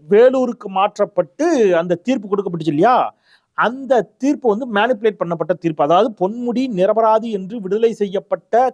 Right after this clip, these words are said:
தீர்ப்பு என்பது திமுகவால் மேனிபுலேட் பண்ணப்பட்ட ஒரு தீர்ப்பு என்ற ஒரு குற்றச்சாட்டை அண்ணாமலை வைக்கிறார். அப்ப நான் இப்ப என்ன கேட்கிறேன் அப்படின்னா, அதற்கு அந்த நீதிபதியும் வந்து தன்னுடைய,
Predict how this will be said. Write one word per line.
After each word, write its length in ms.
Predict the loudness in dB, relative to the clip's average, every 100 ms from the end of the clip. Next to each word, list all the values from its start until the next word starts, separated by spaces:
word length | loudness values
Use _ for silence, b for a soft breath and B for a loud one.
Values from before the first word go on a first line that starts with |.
| _
தீர்ப்பு 340 | -6 -6 -4
என்பது 380 | -4 -2 -2 -4
திமுகவால் 640 | -6 -6 -4 -2 0 0 0
மேனிபுலேட் 480 | -2 -2 0 0 0
பண்ணப்பட்ட 500 | -2 -4 -6 -2 0 0 b b -2
ஒரு 260 | -2 -2
தீர்ப்பு 480 | 0 0 0 0 0
என்ற 240 | 0 2
ஒரு 160 | 2 2
குற்றச்சாட்டை 800 | -2 -2 0 0 2 2 2 0 -6 _
அண்ணாமலை 720 | -12 -6 -4 -4 -4 -6 -10 _ _ _
வைக்கிறார். 380 | -2 0 0 -4 -8 _ _ B B B
அப்ப 180 | -2 0
நான் 220 | 2 0
இப்ப 140 | 2
என்ன 180 | 0 -2
கேட்கிறேன் 360 | -2 -2 -2 -4
அப்படின்னா, 280 | -6 -4 -2
அதற்கு 440 | -2 0 0 0
அந்த 120 | -2
நீதிபதியும் 480 | -2 -2 -2 -2 -2
வந்து 540 | 0 2 4 4 2 -2
தன்னுடைய, 680 | -6 -2 0 2 2 0